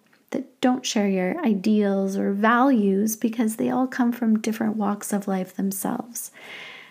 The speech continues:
But that's so special because in a way it starts to open your mind to being open to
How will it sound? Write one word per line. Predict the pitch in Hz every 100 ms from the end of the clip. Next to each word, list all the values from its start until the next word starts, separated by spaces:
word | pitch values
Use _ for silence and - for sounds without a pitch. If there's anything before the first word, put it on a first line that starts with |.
| - _ _ _ _ _ _ -
But | 233 226
that's | 214 214 -
so | - 226 220
special | 220 - 214 202 - 262 277 269 -
because | 240 233 220 208 - - - - _ _ _ _ _ _ _ _ -
in | 240
a | 220
way | 220 220 262 277 220
it | 202 -
starts | - 233 226
to | - - _ -
open | 233 233 247 254
your | 247 214
mind | 208 202 208 208 202 185 180 214 220 - _ _ _ _ -
to | 214
being | 214 220 214 -
open | 226 220 247 214 208 202
to | - 202 190 190 190 196